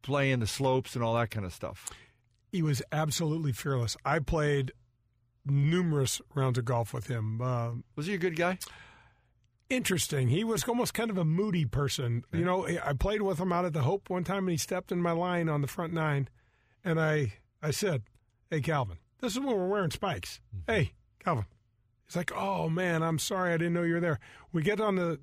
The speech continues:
Speaker 2: we get to, like, the thirteenth hole and almost got the size nine again, and he's putting his foot down, and I went, just grabbed him by the side of it, and I said, "Ah, hey, hey." He's like, "What?" I'm like,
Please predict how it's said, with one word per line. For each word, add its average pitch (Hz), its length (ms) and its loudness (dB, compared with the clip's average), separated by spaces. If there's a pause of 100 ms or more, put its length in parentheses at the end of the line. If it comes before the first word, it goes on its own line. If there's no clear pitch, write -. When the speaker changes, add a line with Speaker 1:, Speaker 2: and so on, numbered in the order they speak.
Speaker 2:
we 156 160 -2
get 180 260 -2
to, 185 80 -6
like, 185 220 -2
the 170 100 -4
thirteenth 196 460 0
hole 208 260 -2 (260)
and 165 80 0
almost 180 280 0
got 180 180 0
the 156 80 -2
size 180 320 2
nine 170 240 4
again, 185 380 2
and 170 120 0
he's 151 140 0
putting 202 220 -2
his 165 100 0
foot 214 180 -2
down, 208 200 4
and 185 120 4
I 165 60 4
went, 160 280 0
just 151 180 0
grabbed 170 320 0
him 175 100 0
by 165 160 0
the 151 180 0 (280)
side 180 260 -2
of 175 80 0
it, 175 140 -2
and 160 100 0
I 156 40 2
said, - 260 -2
"Ah, 262 160 2 (640)
hey, 220 220 -4
hey." 208 180 -2 (880)
He's 180 160 -2
like, 175 160 0
"What?" 202 340 0
I'm 151 160 0
like, 143 280 -2